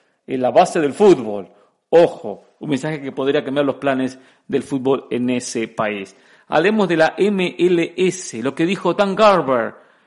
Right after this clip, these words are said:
el comisionado de la liga, ¿eh? La verdad, la verdad que me molesta, me molesta, porque utilizan cuando necesitan a los medios,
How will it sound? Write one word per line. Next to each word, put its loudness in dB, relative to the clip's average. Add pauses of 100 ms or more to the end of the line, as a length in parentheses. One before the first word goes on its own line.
el -10
comisionado 0
de 0
la 4
liga, 4
¿eh? -2 (300)
La -4
verdad, 0 (320)
la -2
verdad 0 (200)
que -6
me -2
molesta, -2 (360)
me -8
molesta, -2 (360)
porque -2
utilizan -2
cuando 2
necesitan -2
a 2
los 0
medios, -2